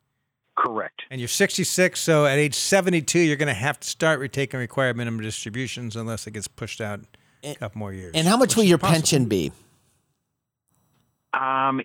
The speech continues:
Speaker 1: it will be about thirty-eight thousand a year.
Speaker 3: And will you be eligible for Social Security as well?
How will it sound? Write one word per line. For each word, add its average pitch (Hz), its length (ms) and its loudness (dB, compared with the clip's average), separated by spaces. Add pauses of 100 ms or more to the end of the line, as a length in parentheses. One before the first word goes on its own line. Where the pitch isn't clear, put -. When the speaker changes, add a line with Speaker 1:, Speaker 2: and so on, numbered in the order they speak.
Speaker 1:
it 147 200 0 (140)
will 147 260 0
be 151 360 -4
about 135 520 -2 (760)
thirty-eight 135 680 -2 (120)
thousand 120 400 0
a 120 40 0
year. 123 400 0 (200)
Speaker 3:
And 139 240 2
will 151 80 6
you 151 140 6
be 151 180 6
eligible 131 420 4
for 127 160 -2
Social 120 180 -2
Security 110 520 -2
as 87 120 -6
well? 85 240 -4